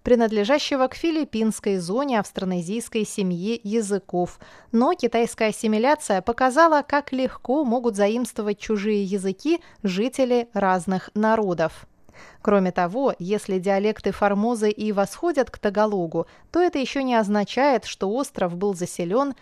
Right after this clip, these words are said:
только с Лусона. И даже если большая часть формоссов мигрировала на остров с Лусона, меньшая часть их могла быть малайцами с Борнео, архипелага Сулу или Каролинских островов,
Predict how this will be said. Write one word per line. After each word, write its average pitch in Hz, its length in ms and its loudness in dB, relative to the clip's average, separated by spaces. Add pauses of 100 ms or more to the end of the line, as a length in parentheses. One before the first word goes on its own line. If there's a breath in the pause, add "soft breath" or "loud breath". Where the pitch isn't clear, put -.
(240 soft breath)
только 220 540 4
с - 160 -12
Лусона. 190 760 -4 (140)
И 226 160 -2
даже 208 300 0
если 202 340 -2
большая 202 500 -2
часть - 360 -2
формоссов 196 720 -2
мигрировала 208 580 2
на 190 160 0
остров 208 480 -4
с - 160 -6
Лусона, 202 640 -2 (340 loud breath)
меньшая 262 500 2
часть - 440 -4
их 170 240 -8
могла 220 320 2
быть 262 320 -4
малайцами 226 840 0
с 175 120 -10
Борнео, 185 640 -2 (220 loud breath)
архипелага 190 880 0
Сулу 202 520 -4 (200 loud breath)
или 294 460 2
Каролинских 220 760 0
островов, 214 640 -2